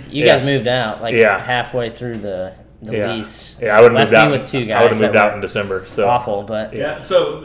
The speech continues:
Speaker 1: that's
Speaker 3: something
Speaker 1: neither
Speaker 3: that,
Speaker 1: here nor there.
Speaker 3: yeah, something that
Speaker 2: <laughs>
Speaker 3: you may not know, and some of the listeners might know, but the reason that came to fruition was good old Grant left the fourteen twenty-one Yuma crew high and dry.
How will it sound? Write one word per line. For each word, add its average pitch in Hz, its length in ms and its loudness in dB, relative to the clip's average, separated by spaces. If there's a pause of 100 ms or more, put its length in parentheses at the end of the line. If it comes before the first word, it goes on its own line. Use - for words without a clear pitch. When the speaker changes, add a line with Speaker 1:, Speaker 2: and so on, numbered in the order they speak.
Speaker 1:
that's 160 140 -16
Speaker 3:
something - 240 0
Speaker 1:
neither 151 220 4
Speaker 3:
that, 147 60 -2
Speaker 1:
here 147 180 4
nor 117 80 -4
there. 113 280 -4
Speaker 3:
yeah, 151 240 -2
something - 320 2
that - 280 4
Speaker 2:
<laughs> - 20 -8
Speaker 3:
you 196 80 -6
may 240 200 -4
not 175 280 -4
know, 175 480 0 (380)
and 131 120 -6
some 233 220 -4
of 254 60 -2
the 190 60 -4
listeners 143 380 -6
might 127 200 -8
know, 131 180 -6
but 131 260 -6
the 135 120 -6
reason 233 340 -6
that 190 220 -8
came 196 160 -6
to 175 80 -6
fruition 160 680 -6
was 127 320 -4 (340)
good 175 140 -2
old 202 240 0
Grant 156 400 -8
left 151 500 -4
the 135 100 -6
fourteen 185 440 -8
twenty-one 160 460 -6
Yuma 160 340 -6
crew 143 500 -6
high 151 320 -6
and 135 120 -6
dry. 131 560 -6